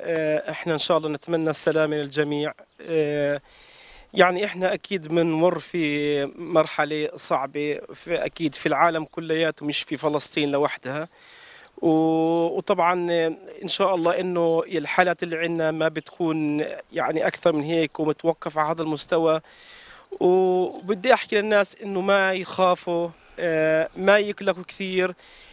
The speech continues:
لأنه إن شاء الله إحنا بكوادرنا، آه، إن شاء الله بتكون، آه،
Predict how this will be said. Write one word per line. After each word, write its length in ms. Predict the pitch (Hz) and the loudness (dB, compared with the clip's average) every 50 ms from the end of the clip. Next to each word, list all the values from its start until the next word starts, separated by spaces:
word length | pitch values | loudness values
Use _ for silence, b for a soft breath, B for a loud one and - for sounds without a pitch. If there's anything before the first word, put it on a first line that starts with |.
| B B B | B B B
لأنه 280 | 175 190 196 208 208 196 | 6 6 6 6 4 0
إن 40 | 185 | 0
شاء 240 | - - 208 202 | 0 0 2 0
الله 300 | 190 196 196 180 175 - | 0 2 2 0 2 0
إحنا 380 | 190 - - 190 185 180 175 175 | 0 -4 -4 -2 -2 0 0 -2
بكوادرنا، 960 | 175 - - 185 185 180 170 170 185 190 185 190 185 175 170 170 170 170 - _ - - | -4 -2 0 2 4 4 4 2 0 -2 -2 -2 -2 0 0 0 0 -2 -4 _ -8 -8
آه، 260 | 165 175 175 165 165 | -6 -4 -2 -2 -2
إن 60 | 165 | -2
شاء 260 | - - 190 185 147 180 | -2 0 0 0 0 0
الله 480 | 160 156 165 165 160 160 160 160 156 - _ - - | 0 0 2 4 4 4 4 2 0 -2 _ -18 -12
بتكون، 540 | 156 147 - - - 190 185 180 175 170 151 151 - | -12 -12 -12 -8 -4 0 0 2 2 0 -4 -6 -6
آه، 300 | - 170 156 156 147 | -4 -2 -2 -2 -2